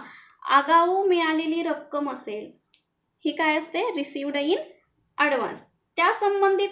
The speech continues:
काही दिलं असेल तर अप्राप्त वर्गणी ही मागील अथवा चालू वर्षाशी संबंधित असू शकते.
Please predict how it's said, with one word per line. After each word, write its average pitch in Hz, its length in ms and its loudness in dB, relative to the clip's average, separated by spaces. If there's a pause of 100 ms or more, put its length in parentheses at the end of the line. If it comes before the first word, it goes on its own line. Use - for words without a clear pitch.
काही 359 180 0
दिलं 294 240 -2
असेल 233 440 -6
तर 330 120 -2 (100)
अप्राप्त 370 540 0
वर्गणी 359 560 2
ही 302 240 -2
मागील 302 540 0
अथवा 381 300 0
चालू 339 360 0
वर्षाशी - 680 -8 (380)
संबंधित 330 600 2 (280)
असू 269 300 -4
शकते. - 520 -10